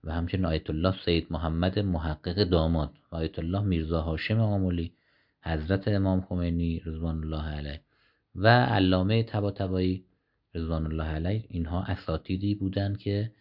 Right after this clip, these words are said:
در قم علامه جوادی از محضر اونها کسب علم کرده است.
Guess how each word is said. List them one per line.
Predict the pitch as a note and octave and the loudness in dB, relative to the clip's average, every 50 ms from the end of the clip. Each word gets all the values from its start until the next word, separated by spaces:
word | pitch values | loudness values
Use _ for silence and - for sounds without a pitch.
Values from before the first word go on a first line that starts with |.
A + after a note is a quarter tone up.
| _ _ _ _ _ _ - | _ _ _ _ _ _ -6
در | F2 D#2+ D#2 | -4 -4 -2
قم | D2+ D2+ - F2+ F#2 G#2 A2 A2+ A2 G#2+ | -4 -2 0 0 2 2 2 2 2 0
علامه | F2+ D#2+ D#2+ D#2+ D#2+ D#2+ D#2+ E2 | 0 -2 0 0 0 0 0 0
جوادی | D#2 D#2+ D#2 D2+ D2+ D2+ F2 F2+ | 0 0 -2 -2 -2 -2 -2 -2
از | F2 D#2+ D#2 | -2 -2 -2
محضر | D#2+ D#2 D2+ D2+ D#2 D#2+ F2 F#2 | -2 -4 -4 -4 -2 0 0 2
اونها | G2 F#2 F2+ F2 E2+ F2 F#2 F#2+ F#2+ F#2+ G2 | 2 2 0 0 0 0 0 0 0 -2 -4
کسب | - - E2 D#2+ - - - | -4 -4 -6 -6 -6 -8 -8
علم | - C#2+ E2+ F2+ F#2 F#2 F2+ | -4 -2 0 2 2 2 0
کرده | F2+ - D2+ C#2+ C#2 C#2 A#1+ | -2 -2 -4 -6 -4 -6 -10
است. | A#1+ - - | -12 -14 -16